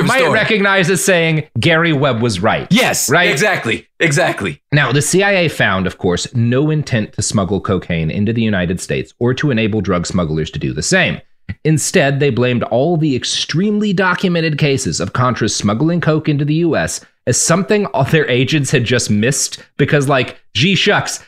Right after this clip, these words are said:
Speaker 2: the C I A forgot to mandate that C I A agents had to report evidence of drug smuggling by their contacts. Right? That's literally the excuse. Like, well, they missed it 'cause they weren't told to report it, so they just didn't notice it.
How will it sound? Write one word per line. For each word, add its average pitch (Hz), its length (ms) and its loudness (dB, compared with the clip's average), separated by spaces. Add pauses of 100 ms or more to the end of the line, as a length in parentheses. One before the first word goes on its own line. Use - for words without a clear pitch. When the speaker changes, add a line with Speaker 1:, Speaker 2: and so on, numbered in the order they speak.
(140)
Speaker 2:
the 143 100 4
C 175 260 2
I 175 100 2
A 165 180 2
forgot 139 480 0
to 160 100 2
mandate 120 640 0
that 98 120 -2
C 127 220 0
I 120 80 2
A 120 60 2
agents 110 520 0
had 110 180 0
to 104 80 0
report 107 400 0
evidence 101 380 -2
of 95 120 -2
drug 101 240 0
smuggling 87 440 -2
by 76 160 -4
their 73 120 -4
contacts. - 640 -6 (240)
Right? 165 260 0 (140)
That's 196 220 2
literally 196 400 2
the 160 140 0
excuse. 139 460 0
Like, 147 200 0 (200)
well, 247 120 4
they 247 100 4
missed 277 300 2
it 185 120 0
'cause 185 140 2
they 202 100 4
weren't 202 220 0
told 202 240 2
to 165 60 0
report 175 380 2
it, 98 120 -2
so 165 80 2
they 202 80 4
just 226 160 2
didn't 185 180 4
notice 202 400 2
it. - 200 -4